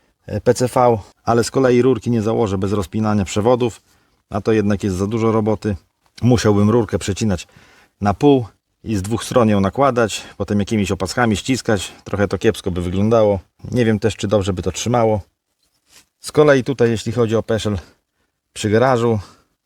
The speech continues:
jest on wygięty, także sztywna rurka by tutaj nie zdała egzaminu. Myślałem też, żeby obudować to jakąś blachą, ale trzeba byłoby blachę wyginać, gdzieś tutaj przykręcać,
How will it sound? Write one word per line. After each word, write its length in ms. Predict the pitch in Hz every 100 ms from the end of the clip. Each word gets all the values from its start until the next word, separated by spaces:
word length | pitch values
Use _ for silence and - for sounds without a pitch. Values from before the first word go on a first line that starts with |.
| -
jest 160 | 104
on 120 | 104
wygięty, 640 | 90 98 127 123 - 107 98 _
także 280 | - 104 110
sztywna 380 | - 139 110 113
rurka 280 | 123 107 104
by 100 | 101
tutaj 260 | 101 101
nie 120 | 101
zdała 280 | 95 123 120
egzaminu. 560 | 110 101 107 110 107 98 _ _ _ _ _ _ _ _ _ _ _ _ _ _ _ _ _ _ _ -
Myślałem 420 | 127 127 143 131
też, 180 | 120 120
żeby 360 | 110 110 110 92 - _ _ -
obudować 520 | 104 104 117 120 110
to 100 | 107
jakąś 300 | 98 82 80
blachą, 520 | 82 123 123 120 110 - _ _ _ _ _
ale 180 | 113 123
trzeba 320 | - 131 113
byłoby 340 | 101 110 101 92
blachę 300 | 107 98 92
wyginać, 480 | 90 107 127 110 87
gdzieś 160 | 87
tutaj 200 | - 95
przykręcać, 760 | - - - 131 123 113 98